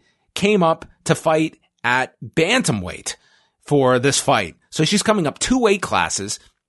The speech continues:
She only weighed a hundred and thirty-one pounds at the weigh-ins, to give you a sense of the size discrepancy here,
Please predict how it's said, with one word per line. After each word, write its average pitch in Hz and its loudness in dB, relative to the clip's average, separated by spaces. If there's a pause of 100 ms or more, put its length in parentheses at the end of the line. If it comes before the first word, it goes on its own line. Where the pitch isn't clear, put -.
(160)
She 180 0
only 254 2
weighed 180 2
a - 2
hundred 202 0
and 170 0
thirty-one 147 2
pounds 117 -2
at 92 -8
the 110 -2
weigh-ins, 101 -2
to 104 -6
give 127 -4
you 117 -2
a 98 -4
sense 113 -2
of 104 -8
the 95 -6
size 139 0
discrepancy - -4
here, 85 -8